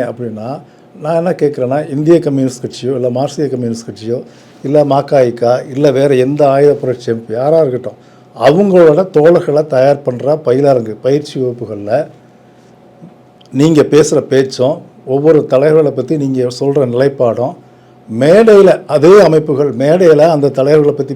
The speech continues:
பேசுற பேச்சும் நிலைப்பாடும் ஒண்ணா இருக்கா? நிச்சயமா இல்லைன்னு சொல்லுவேன். இந்த பெரியாரை வந்து, பெரியாரையும்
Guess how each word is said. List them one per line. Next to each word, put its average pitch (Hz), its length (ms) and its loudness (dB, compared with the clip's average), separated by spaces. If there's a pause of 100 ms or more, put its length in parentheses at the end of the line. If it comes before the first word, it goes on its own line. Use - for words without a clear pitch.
(100)
பேசுற 123 240 -6 (100)
பேச்சும் 135 380 -4
நிலைப்பாடும் 127 560 -2 (480)
ஒண்ணா 147 280 2
இருக்கா? 104 220 -8 (720)
நிச்சயமா 202 460 0
இல்லைன்னு 156 280 2
சொல்லுவேன். 110 280 -6
இந்த 110 160 -16
பெரியாரை 160 440 2
வந்து, 147 180 -4 (1000)
பெரியாரையும் 151 600 6